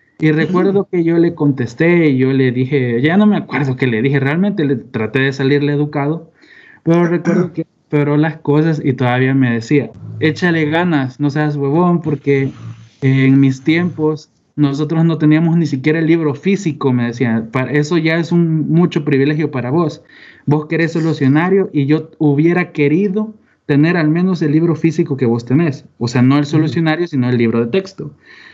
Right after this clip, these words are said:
Speaker 2: Ajá.
Speaker 1: Y recuerdo que me decía, "En mis tiempos tocaba con, con fotocopias", me decía.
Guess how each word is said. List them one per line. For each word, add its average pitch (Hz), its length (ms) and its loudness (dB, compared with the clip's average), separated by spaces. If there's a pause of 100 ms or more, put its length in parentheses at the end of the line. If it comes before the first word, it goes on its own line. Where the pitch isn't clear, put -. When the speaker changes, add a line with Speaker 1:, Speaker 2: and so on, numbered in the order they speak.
(200)
Speaker 2:
Ajá. 202 220 0
Speaker 1:
Y 160 100 2
recuerdo 180 360 -2
que 185 100 -2
me 175 120 0
decía, 160 300 -2
"En 170 180 0
mis 170 200 0
tiempos 175 520 -2
tocaba 156 640 -4 (440)
con, 147 920 0 (720)
con 139 180 0
fotocopias", 139 600 -4
me 120 140 -2
decía. - 380 -12